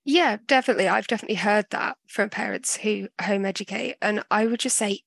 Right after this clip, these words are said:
embrace the fact that you don't have to do that. Like, having been a teacher in a school, it is quite prescriptive. You have to teach to a certain timetable. You have to teach these things in this order by this time.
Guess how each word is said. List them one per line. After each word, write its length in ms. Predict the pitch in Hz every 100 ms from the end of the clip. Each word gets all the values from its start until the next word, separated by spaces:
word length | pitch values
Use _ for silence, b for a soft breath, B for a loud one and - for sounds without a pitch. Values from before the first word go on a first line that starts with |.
| _
embrace 760 | - 226 214 - 208 233 240 -
the 100 | 214
fact 300 | - 202 -
that 120 | 208
you 120 | 196
don't 300 | 190 202 202
have 180 | - 208
to 100 | 240
do 220 | 226 240
that. 260 | 247 277 381 - B B B B B B B
Like, 280 | 202 190 -
having 300 | 240 262 240
been 180 | 247 226
a 140 | 202
teacher 460 | - 220 - 190 - -
in 140 | 208
a 60 | 185
school, 580 | - 196 185 - 233 _ _ b b b b _ -
it 180 | 196
is 180 | 220 208
quite 480 | - - 180 175 - _ _ _ _ -
prescriptive. 720 | - - 208 - - 147 170
You 140 | 196
have 200 | 185 175
to 100 | -
teach 520 | - 208 165 - - - _
to 120 | - 196
a 60 |
certain 320 | 180 202 -
timetable. 640 | 190 202 202 190 196 185 190
You 100 | 170
have 140 | 170
to 100 | -
teach 320 | 196 196 -
these 240 | - 214 196
things 380 | 196 190 196 175
in 120 | 185
this 220 | 220 -
order 460 | 190 190 185 185 180
by 160 | 180
this 240 | 185 208 -
time. 460 | - 196 202 208